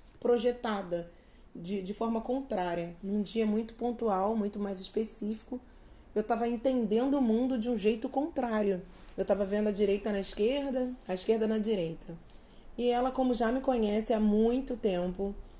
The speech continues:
e acredita nas mesmas coisas que eu, entende como é esse meu jeito peculiar e louco de perceber o universo, me sugeriu, é, me, desculpa, me recomendou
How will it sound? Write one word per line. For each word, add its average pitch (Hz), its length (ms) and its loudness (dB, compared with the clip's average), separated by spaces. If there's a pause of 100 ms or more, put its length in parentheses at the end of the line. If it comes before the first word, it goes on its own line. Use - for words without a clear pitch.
(160)
e 196 360 -2
acredita 202 500 0
nas 233 160 0
mesmas 214 380 0
coisas 196 320 0
que 185 280 0
eu, 196 160 0
entende 220 600 -2
como 220 460 0 (400)
é 196 160 2
esse 202 180 -2
meu 202 160 2
jeito 190 280 0
peculiar 226 760 6
e 185 100 2
louco 190 540 4 (380)
de 180 140 -6
perceber 196 440 0
o 190 80 0
universo, 196 760 -2 (340)
me 226 160 2
sugeriu, 254 720 2 (1300)
é, 180 380 0
me, 208 200 2
desculpa, 190 400 0
me 202 120 0
recomendou 220 760 0